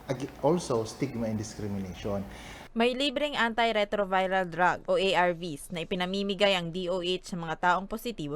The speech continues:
Speaker 2: sa H I V. Ang A R Vs ay nakatutulong upang mabawasan ang viral load sa katawan, mapabagal ang paglala ng sakit, at mabawasan ang tsansa ng pagkalat.
Speaker 1: Prevention is better than cure.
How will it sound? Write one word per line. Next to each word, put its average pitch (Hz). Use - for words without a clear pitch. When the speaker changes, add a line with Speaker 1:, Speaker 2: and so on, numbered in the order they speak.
Speaker 2:
sa -
H 165
I 160
V. 170
Ang 240
A 262
R 285
Vs 240
ay 214
nakatutulong 214
upang 190
mabawasan 180
ang 175
viral 170
load 160
sa -
katawan, 170
mapabagal 175
ang 170
paglala 165
ng 165
sakit, 202
at 202
mabawasan 214
ang 226
tsansa 160
ng 170
pagkalat. 175
Speaker 1:
Prevention 104
is -
better 92
than 92
cure. 101